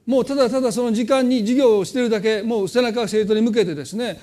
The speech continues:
もう黒板にね、何かを書いてるだけですよ。もうそしたらどうですか？もう、もうそこでみんなバドミントンをしてもおかしくない。もうけん玉するわね。もうゲームは持ち込んでくるわ。相撲はするわね。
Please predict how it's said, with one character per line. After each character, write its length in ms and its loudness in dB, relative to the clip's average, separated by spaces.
も 200 0
う 120 -8
黒 180 -4
板 180 -4
に 280 -2
ね、 380 -6
何 180 0
か 120 2
を 80 -2
書 100 -2
い 80 -4
て 80 -2
る 80 2
だ 140 -8
け 100 -6
で 120 -6
す 120 -14
よ。 80 -8
も 260 0
う 40 -6
そ 180 -4
し 160 -14
た 100 -4
ら 80 -4
ど 220 -2
う 60 -4
で 100 -6
す 80 -18
か？ 120 -10
も 320 -2
う、 40 -8
も 460 -6
う 140 -20
そ 180 -10
こ 160 -2
で 100 0
み 120 -4
ん 60 -4
な 120 -2
バ 120 -2
ド 120 -6
ミ 120 0
ン 100 -2
ト 100 -6
ン 60 -6
を 60 -6
し 60 -10
て 100 -8
も 120 -8
お 40 -10
か 140 -8
し 80 -14
く 100 -10
な 200 -6
い。 120 -10
も 220 -4
う 40 -8
け 160 -4
ん 120 0
玉 260 -2
す 140 -6
る 100 0
わ 160 -4
ね。 300 -8
も 120 -6
う 20 -4
ゲ 240 2
ー 60 0
ム 100 -2
は 120 -2
持 120 -6
ち 100 -16
込 140 -6
ん 60 -4
で 100 0
く 100 -6
る 80 0
わ。 120 -4
相 180 -4
撲 180 2
は 140 -2
す 160 -6
る 80 -4
わ 160 -6
ね。 260 -10